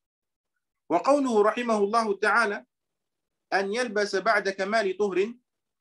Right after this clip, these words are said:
طبعا هذه المسألة مما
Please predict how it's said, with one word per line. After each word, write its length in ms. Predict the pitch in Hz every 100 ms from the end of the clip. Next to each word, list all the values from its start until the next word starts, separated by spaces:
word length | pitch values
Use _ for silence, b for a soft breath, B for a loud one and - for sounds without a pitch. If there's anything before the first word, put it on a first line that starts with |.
| _ _
طبعا 340 | 254 262 240 233 _ _ _ _ _ _ _ _ _ _ _ _ _ _ _ _ _ -
هذه 500 | 247 240 233 226 214
المسألة 440 | 233 247 226 220
مما 500 | 226 220 220 214 196